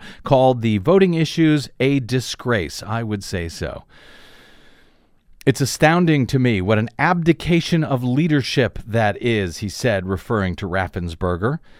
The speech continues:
"To push the ownership down to, down to the counties," he said, before Raffensperger had issued his statement.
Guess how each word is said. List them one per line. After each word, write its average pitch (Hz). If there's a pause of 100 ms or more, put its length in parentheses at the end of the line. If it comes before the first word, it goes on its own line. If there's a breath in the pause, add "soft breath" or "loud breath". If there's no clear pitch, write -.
(420 soft breath)
"To 143
push -
the 170
ownership 156
down 160
to, 143
down 185
to 185
the 165
counties," 165
he 120
said, 160
before 127
Raffensperger 110
had 101
issued 98
his 160
statement. 123